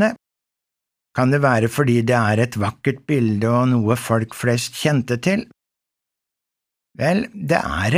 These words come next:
et, eh, vakkert bilde, og alle visste nok hva en gjeter var. Og det kan jo hende det var noen gjetere blant tilhørerne hans også. Likevel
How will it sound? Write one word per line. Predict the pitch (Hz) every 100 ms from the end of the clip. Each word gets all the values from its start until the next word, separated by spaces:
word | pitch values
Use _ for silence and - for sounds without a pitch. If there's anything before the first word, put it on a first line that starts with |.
| 208
et, | -
eh, | 208 185 123
vakkert | 104 - 147 -
bilde, | 165 131 110 123 170 180 - _
og | 120 120 123 117
alle | 139 113 131
visste | 196 165 - 120
nok | 120 117
hva | 107 107
en | 117
gjeter | 120 120 101 - 113
var. | 131 156 - - _ _ _ _ _ _ _ _ _
Og | 147 143
det | 143
kan | 127 123
jo | 156
hende | 180 175 131
det | 139
var | 117 110
noen | 113 127 131
gjetere | 131 117 98 117 117 117
blant | 110 107 117
tilhørerne | - 117 101 101 107 104 117 113
hans | 117 120 117 -
også. | 123 117 - 175 - _ _ _ _ _ _ _ _ _ _ _ _ -
Likevel | 175 - 147 143 180 226